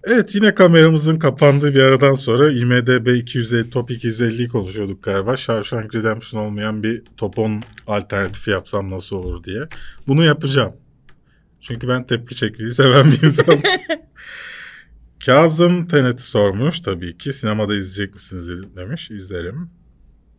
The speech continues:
Speaker 1: Sen?
Speaker 2: Ben yok, hayır.
Speaker 1: Gerçekten mi?
Speaker 2: En azından ilk haftasında gitmem herkes tıklım tıklım gidiyorken.
Speaker 1: Ha, tıklım tıklım değil de belki bir
Speaker 2: Yani
Speaker 1: sabah,
Speaker 2: aradan birkaç hafta geçer
Speaker 1: sabah
Speaker 2: falan.
Speaker 1: erken seans.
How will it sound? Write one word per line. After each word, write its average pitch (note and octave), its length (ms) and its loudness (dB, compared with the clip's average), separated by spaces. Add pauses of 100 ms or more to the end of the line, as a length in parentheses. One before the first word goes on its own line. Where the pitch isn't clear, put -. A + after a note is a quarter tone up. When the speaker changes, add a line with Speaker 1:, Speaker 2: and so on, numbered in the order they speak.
(120)
Speaker 1:
Sen? F#2+ 200 -10 (880)
Speaker 2:
Ben C4 300 -12 (120)
yok, G#3+ 280 -12
hayır. F3 260 -16 (2000)
Speaker 1:
Gerçekten D3+ 540 -8
mi? - 60 -6
Speaker 2:
En B3+ 140 0
azından C4+ 240 -6
ilk C#4 180 -10
haftasında B3 480 -10
gitmem B3+ 300 -10
herkes G#3 320 -10
tıklım - 300 -18
tıklım - 300 -18
gidiyorken. F#3 420 -16 (320)
Speaker 1:
Ha, A2 200 -6
tıklım A#2 380 -8
tıklım A#2+ 500 -6
değil G#3+ 240 -4
de G#2 160 -4 (540)
belki A#2+ 240 -4
bir C#3+ 40 0
Speaker 2:
Yani C3+ 100 -2
Speaker 1:
sabah, A#3+ 260 -2
Speaker 2:
aradan C#4+ 420 0
birkaç D4+ 280 -10
hafta C#4+ 280 -8
geçer D4 140 -8
Speaker 1:
sabah C#3+ 380 2
Speaker 2:
falan. - 140 -8
Speaker 1:
erken B2 380 2
seans. G2 680 -6